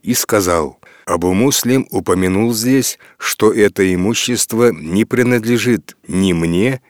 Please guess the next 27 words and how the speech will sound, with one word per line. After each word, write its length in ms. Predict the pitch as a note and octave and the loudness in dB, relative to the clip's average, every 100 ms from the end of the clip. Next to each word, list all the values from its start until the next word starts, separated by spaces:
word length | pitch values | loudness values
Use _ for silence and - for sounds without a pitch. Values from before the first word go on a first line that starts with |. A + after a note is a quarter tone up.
| - | -10
ни 160 | E2 | -4
моим 380 | E2+ E2 A#2 B2+ | -2 0 0 0
родителям". 800 | A#2 A#2+ B2 A2 E2 D#2 C#2+ - _ _ _ _ | 0 0 0 -2 -2 -4 -4 -8 _ _ _ _
И 140 | - E2+ | -4 0
он 260 | A#2+ C3 | 0 0
был 200 | A2+ A#2+ | 0 -2
прав 420 | - B2 A#2+ - | -2 -2 -2 -2
в 160 | D#2 D#2+ | -6 -2
этом. 420 | D#2+ - C#2 C2 _ _ _ _ - | -2 -4 -10 -12 _ _ _ _ -8
Поистине, 760 | D#2+ A#2+ C3+ - F2 D#2+ D2 - _ - | -2 -2 -2 -4 -4 -4 -6 -12 _ -12
я 360 | D2+ F#2 C3+ B2+ | -2 2 2 2
слышал 760 | - D#2 G2 C#3+ - B2 B2 | -2 0 0 0 0 0 0
от 200 | - F#2+ | 0 -6
посланника 880 | - E2+ - G2 A#2+ A2+ G#2+ A2 G#2 | -4 -4 0 0 0 0 0 0 0
Аллаха, 680 | G2 G2 F#2+ F#2 - D#2+ C#2 _ _ - | 0 0 2 0 -2 -4 -6 _ _ -12
да 160 | D#2+ D#2 | -6 -4
благословит 760 | D#2 D2+ D2 - D#2+ A#2 C3+ | -4 -4 -4 -6 -4 -6 -6
его 380 | A#2 A2+ A2+ D#2+ | -4 0 0 0
Аллах 480 | F#2+ F2+ F2 - - | -4 -4 -6 -8 -6
и 100 | C3 | -4
да 160 | A#2+ | -2
приветствует: 880 | - G2+ E2+ E2 - D2+ D2 C#2 - _ _ _ - | -2 0 0 -2 -4 -6 -6 -6 -10 _ _ _ -16
"Гнев 480 | C#2 E2 A2+ A2+ - | -6 0 2 2 0
от 160 | G2+ - | -4 -2
шайтана, 800 | - E2+ D#2+ G#2+ B2+ C3 B2 - _ | 0 0 0 0 2 2 -2 -4 _
а 160 | - F2+ | -4 -2
шайтан 600 | - F2+ E2+ - C#3 C3+ | 0 0 0 2 2 2